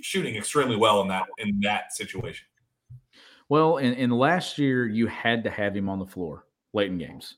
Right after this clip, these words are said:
Speaker 2: This year, I, I don't know, because to me, like you mentioned, those open court drills is where Xavier's at his best, in the open floor.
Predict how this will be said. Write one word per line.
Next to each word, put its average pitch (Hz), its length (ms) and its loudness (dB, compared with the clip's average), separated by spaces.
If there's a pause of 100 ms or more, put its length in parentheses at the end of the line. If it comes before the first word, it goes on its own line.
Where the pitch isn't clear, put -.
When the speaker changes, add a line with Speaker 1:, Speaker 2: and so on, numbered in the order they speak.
(1300)
Speaker 2:
This 127 400 4
year, 175 380 0
I, 117 220 2
I 120 60 2
don't 156 300 -2
know, 131 340 0
because 104 760 -2
to 143 100 0
me, 156 380 4
like 131 200 2
you 165 80 -2
mentioned, 139 440 -2 (140)
those 113 280 4
open 147 400 2
court 165 360 -2
drills 117 520 0
is 104 160 -6
where 107 140 0
Xavier's 113 560 0
at 104 160 -2
his 104 160 -4
best, 87 420 -8
in 101 160 -4
the 104 80 -4
open 113 300 -2
floor. 85 360 -8